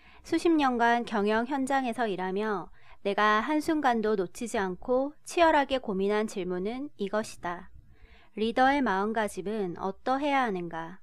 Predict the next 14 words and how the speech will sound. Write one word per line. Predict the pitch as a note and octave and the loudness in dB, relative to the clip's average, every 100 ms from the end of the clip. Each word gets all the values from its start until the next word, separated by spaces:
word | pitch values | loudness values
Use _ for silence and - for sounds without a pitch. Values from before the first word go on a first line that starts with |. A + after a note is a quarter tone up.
| - - - - | -20 -20 -20 -12
어떤 | - G3+ - B3 B3 A#3 | -6 -6 0 2 4 2
마음가짐을 | F#3+ G#3 A3+ A3+ A3 G#3 G#3 | 0 0 0 0 0 -2 -2
지녀야 | G3+ F3+ F3 G3 A#3+ D4 - | -4 -4 -2 -2 -4 -6 -14
조직을 | - G3+ G3 G#3 G3+ G3+ G#3 - - | -4 -2 -2 -2 -2 -2 -6 -8 -4
혁신할 | - - D4 A#3 | -4 -4 -2 -2
수 | A3 - | -6 -8
있는가? | A3+ E3 F3 F3 - - - - - - - - - - | -6 -6 -6 -8 -10 -12 -16 -18 -18 -18 -18 -20 -20 -10
내가 | A3 B3+ C4+ | -2 2 2
그동안 | B3+ A3+ A#3 A#3+ B3+ | 2 0 2 0 0
함께 | D4+ - G3 | -4 -4 -4
일했거나 | A3 E3+ G3 - F#3+ G3+ A#3+ D4 - - | -2 -4 -8 -4 -2 -2 -4 -6 -12 -12
직간접적으로 | B3+ - - F#3+ G#3 A3+ - G#3+ F#3+ G3 A#3+ B3 | -12 -8 -6 -6 -6 -6 -4 -4 -2 -2 -4 -4
교류했던 | G#3+ F#3+ G#3 F#3+ - A3 A3+ F#3 | -6 -4 -4 -6 -4 -2 -2 -2
리더는 | F3+ G3 G3+ G3+ G3 F#3+ | -6 -6 -4 -2 -2 -4